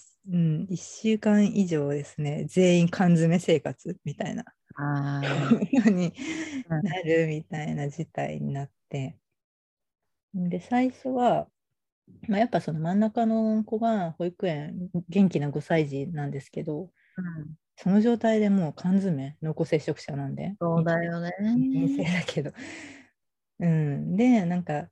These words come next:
Speaker 1: そう、私一人で、え、マジ、ワンオペ三人で、な-、何、一週間、マジ、これは地獄絵図だと思ったんですけど、
Speaker 2: うん、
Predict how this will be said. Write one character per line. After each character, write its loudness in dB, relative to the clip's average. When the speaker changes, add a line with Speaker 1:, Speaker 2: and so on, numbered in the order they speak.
Speaker 1:
そ -2
う、 -2
私 -2
一 0
人 4
で、 2
え、 2
マ 6
ジ、 0
ワ 0
ン 4
オ 0
ペ -2
三 2
人 2
で、 -2
な-、 4
何、 2
一 -4
週 -4
間、 -2
マ 2
ジ、 -4
こ -2
れ 2
は 6
地 4
獄 4
絵 8
図 0
だ -6
と -2
思 2
っ -4
た 0
ん -6
で -4
す -12
け -4
ど、 -2
Speaker 2:
う 2
ん、 2